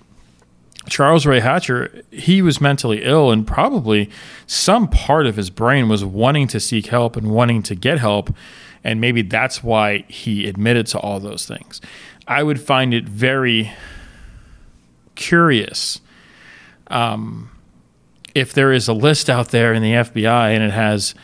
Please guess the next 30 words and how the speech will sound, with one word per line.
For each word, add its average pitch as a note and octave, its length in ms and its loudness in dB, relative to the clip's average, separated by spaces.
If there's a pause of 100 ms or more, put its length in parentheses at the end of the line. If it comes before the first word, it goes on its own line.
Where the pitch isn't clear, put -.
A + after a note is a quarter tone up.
(480)
three C3 260 0
Boys A2+ 300 2
from G#2 160 -6
Hannibal, A2+ 360 0
Missouri G2+ 560 2
on G2 160 -8
it, - 180 -14 (160)
and A2 160 0
nobody A2+ 340 2
did G#2+ 180 0
anything G#2 400 -2
else G#2 520 -8 (920)
to C3 100 -4
that A2+ 180 0
effect. - 540 -8
I G#2+ 40 -2
mean, A2 140 2
you A2+ 100 2
would A2 200 -2
think C#3+ 220 0
that A#2 160 -2
the A#2 140 2
F A2 120 -4
B A2+ 120 0
I G#2+ 120 2
would G2+ 160 -4
contact A#2 580 -2
all A2+ 200 -6
those G#2 260 -8
families. A#2+ 640 -2